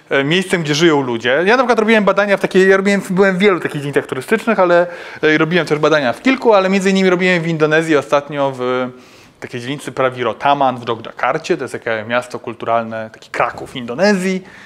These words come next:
E, tam jest taka dzielnica, e, gdzie nagle właśnie zac-, tak, gdzie, gdzie mieszkało ileś ludzi i z czasem zaczęli przyjeżdżać turyści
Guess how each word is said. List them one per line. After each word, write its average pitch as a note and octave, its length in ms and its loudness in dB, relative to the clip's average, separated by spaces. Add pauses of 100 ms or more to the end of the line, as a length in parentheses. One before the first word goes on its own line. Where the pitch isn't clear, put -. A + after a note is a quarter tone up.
(240)
E, B2+ 120 0
tam C4 120 0
jest - 100 0
taka D3 180 -2
dzielnica, E3 600 -2 (640)
e, C#3 260 2 (240)
gdzie A3+ 180 0
nagle G3+ 300 2
właśnie F3 220 -2
zac-, - 460 -4
tak, D#3+ 140 0
gdzie, D3 140 -8
gdzie D3+ 140 -2
mieszkało D#3 380 2
ileś D#3 300 -2
ludzi G3+ 220 0
i F3+ 80 0
z - 40 -6
czasem E3 280 -4
zaczęli D3 260 -2
przyjeżdżać C3+ 560 -4 (120)
turyści E3+ 580 -4